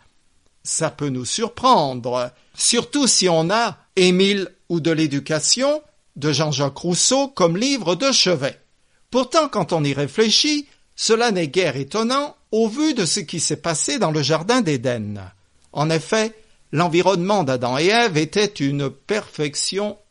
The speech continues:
absolue. Et eux n'avaient pas comme vous et moi cette fâcheuse tendance à mal faire qui est enracinée au fond de notre cœur. Et pourtant,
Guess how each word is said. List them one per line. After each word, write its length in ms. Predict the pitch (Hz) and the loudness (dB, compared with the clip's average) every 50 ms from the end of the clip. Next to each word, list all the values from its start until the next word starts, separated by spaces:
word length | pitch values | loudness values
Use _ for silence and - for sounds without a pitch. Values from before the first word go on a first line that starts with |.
| _ _ - | _ _ -4
absolue. 1040 | 220 226 220 220 - - - - 165 139 135 127 123 135 165 190 175 127 - _ _ _ _ _ _ _ - | -4 -4 -4 -6 -8 -8 -6 -4 -4 -4 -4 -4 -2 0 2 2 2 2 -2 _ _ _ _ _ _ _ 0
Et 140 | 196 240 254 | 0 4 4
eux 240 | 262 330 320 294 - _ _ _ - _ _ _ - - | 4 4 2 -4 -8 _ _ _ -20 _ _ _ -6 -2
n'avaient 240 | 214 226 214 202 - | -2 2 2 2 0
pas 180 | - 247 240 | 2 0 -2
comme 220 | 220 - 170 147 143 | 0 -2 -2 -2 -2
vous 260 | 147 240 226 151 135 | -2 -2 -2 -2 -2
et 60 | 131 | -2
moi 260 | 139 170 208 240 247 | -2 0 0 0 0
cette 280 | 190 - - 147 131 - | 0 -2 -2 -4 -4 -6
fâcheuse 680 | - - - 240 233 - - - 160 143 131 - - - | -10 -6 -4 -2 -2 -2 -2 -2 -2 -4 -4 -6 -6 -6
tendance 580 | 180 180 202 196 208 247 247 262 262 - - | -6 -4 -4 -4 -4 -4 -4 -4 -4 -4 -4
à 80 | 147 135 | -4 -2
mal 220 | 131 143 160 160 | -2 -2 -2 -4
faire 400 | 147 - - 220 233 240 240 - | -6 -8 -6 -4 -2 -4 -4 -4
qui 80 | - 160 | -6 -6
est 140 | - - 185 | -4 -2 -2
enracinée 640 | 196 196 190 196 190 180 - - 165 156 170 220 233 | -2 0 0 0 0 0 -2 -2 -2 -2 2 2 4
au 160 | 208 165 143 | 4 2 0
fond 240 | - - 220 240 247 | -2 -4 -2 -2 0
de 140 | 175 156 151 | 0 0 2
notre 380 | 170 240 247 247 - 160 147 | 4 4 2 2 2 -4 -6
cœur. 500 | 135 - - 170 160 139 123 117 113 - - _ _ _ _ _ _ _ _ _ _ _ _ _ _ _ _ _ - | -4 0 2 2 2 2 0 -4 -12 -20 -20 _ _ _ _ _ _ _ _ _ _ _ _ _ _ _ _ _ 0
Et 160 | 269 285 294 | 2 2 2
pourtant, 680 | 220 - 202 196 190 190 - - 262 285 294 285 233 | 2 2 2 2 2 2 -2 -2 0 0 0 0 -6